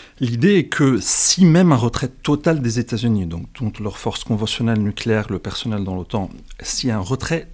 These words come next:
total des États-Unis ne permet pas, et ça c'est notre argument, euh, de, de, d'encourager les Européens, de pousser les Européens à développer une capacité de défense autonome, un retrait partiel, qui est un scénario plus vraisemblable bien évidemment,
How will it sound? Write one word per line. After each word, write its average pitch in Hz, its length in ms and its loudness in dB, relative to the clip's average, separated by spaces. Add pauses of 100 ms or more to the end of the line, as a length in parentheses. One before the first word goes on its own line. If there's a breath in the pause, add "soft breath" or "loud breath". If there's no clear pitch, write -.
(120)
total 143 380 2
des 107 160 -4
États-Unis 127 480 2
ne 98 160 0
permet 120 420 2
pas, - 440 -4 (100)
et 107 40 -14
ça 107 140 -6
c'est - 140 -8
notre 110 240 -2
argument, 113 480 -2 (400 loud breath)
euh, 110 260 0
de, 104 560 -6
de, - 600 -10
d'encourager 156 640 2
les 107 80 0
Européens, 110 600 -2
de 90 80 -8
pousser 143 360 -2
les 120 80 0
Européens 104 420 -2
à - 20 -4
développer 92 380 -4
une 95 100 -6
capacité - 460 -8
de 92 60 -10
défense 95 280 -8
autonome, 110 400 -4 (400 loud breath)
un 120 60 0
retrait 143 320 2
partiel, 127 680 -2 (140)
qui - 180 -6
est 98 180 -2
un 87 200 -8
scénario 98 420 -4
plus - 300 -12
vraisemblable 95 560 -4
bien 92 180 -8
évidemment, 92 460 -4